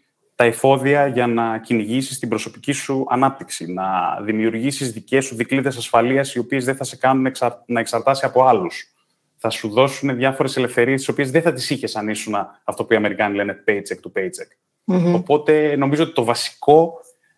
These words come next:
Speaker 1: ε, το βασικό βήμα είναι το να είσαι πλεονασματικός. Που βέβαια, για να φτάσεις εκεί, σημαίνει ότι, ε, πρέπει να, να καλύψεις πολλά άλλα, ε, πολλές άλλες στρώσεις πιο κάτω. Δηλαδή,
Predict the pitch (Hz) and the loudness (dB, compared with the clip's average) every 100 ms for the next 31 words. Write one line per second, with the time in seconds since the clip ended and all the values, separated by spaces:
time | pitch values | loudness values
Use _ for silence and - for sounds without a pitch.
0 | _ - 113 110 107 117 113 - 156 131 | _ -2 0 2 0 0 0 4 4 4
1 | 135 143 147 143 139 123 113 131 131 127 | 2 2 2 0 0 0 2 0 -2 -2
2 | 110 101 101 - 95 80 - _ - 120 | 0 0 -4 -4 -6 -6 -10 _ -4 0
3 | 127 135 113 110 117 170 165 - 127 190 | 2 0 2 0 4 2 2 0 -2 -2
4 | 185 160 160 151 147 139 135 _ _ _ | -2 -2 0 -2 -2 -4 -4 _ _ _
5 | _ _ - 139 139 135 135 131 127 120 | _ _ -4 0 2 2 2 0 0 0
6 | 120 120 120 - 135 147 151 143 139 135 | -2 -4 -6 2 4 4 2 2 4 4
7 | 131 127 127 127 127 139 139 139 - _ | 2 2 2 2 2 2 0 -4 -6 _
8 | - 113 120 113 101 - 101 98 98 92 | 4 8 8 8 4 2 0 2 2 0
9 | - _ _ 104 101 98 95 95 95 92 | -4 _ _ -8 -4 -2 -4 -4 -6 -8
10 | - _ _ _ 120 120 123 113 107 - | -12 _ _ _ 2 2 2 2 0 2
11 | 113 101 - - 110 101 92 90 101 110 | 4 4 0 -4 0 0 0 -2 -2 -2